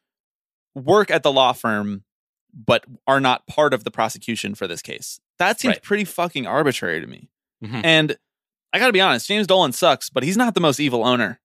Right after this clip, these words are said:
Speaker 2: Yeah.
Speaker 1: You know, like, there are worse people out there who will put this to worse ends for worse reasons. And,
Speaker 2: Yes.
Speaker 1: and I just, like, I, I am left wondering, what is this all for? Like, what are we doing any of this for?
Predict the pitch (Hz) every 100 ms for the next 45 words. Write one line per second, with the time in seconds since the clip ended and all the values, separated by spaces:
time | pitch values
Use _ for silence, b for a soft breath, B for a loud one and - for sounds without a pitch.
0 | _ _ _ 101 87 127 123 139 143 131
1 | 220 196 131 120 143 - 127 120 107 101
2 | 101 113 127 120 139 117 120 - 123 104
3 | 107 110 - 67 - - _ _ _ _
4 | - 131 107 101 107 - 78 - - -
5 | - _ _ _ _ 131 123 123 135 131
6 | 135 147 175 147 - - _ _ _ _
7 | _ _ _ _ 139 - _ - 151 147
8 | 156 139 123 135 156 - 131 135 131 127
9 | 117 110 110 _ _ _ _ 120 127 123
10 | 110 104 87 - - 69 - _ _ _
11 | _ _ _ _ _ - 127 139 160 180
12 | 170 139 110 107 90 - - - - -